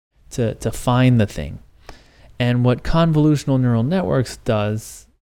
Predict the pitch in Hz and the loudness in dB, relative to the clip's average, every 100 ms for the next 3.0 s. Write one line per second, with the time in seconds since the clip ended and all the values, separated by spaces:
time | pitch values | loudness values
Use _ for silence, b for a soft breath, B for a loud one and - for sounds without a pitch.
0 | _ _ _ - 113 110 117 - 107 101 | _ _ _ -12 -8 -6 -6 -6 -4 -4
1 | - 101 - 101 92 95 - _ _ _ | -4 -4 -2 -4 -4 -8 -12 _ _ _
2 | _ 107 98 95 95 - - 104 98 101 | _ -10 -6 -6 -8 -12 -6 -4 -4 -8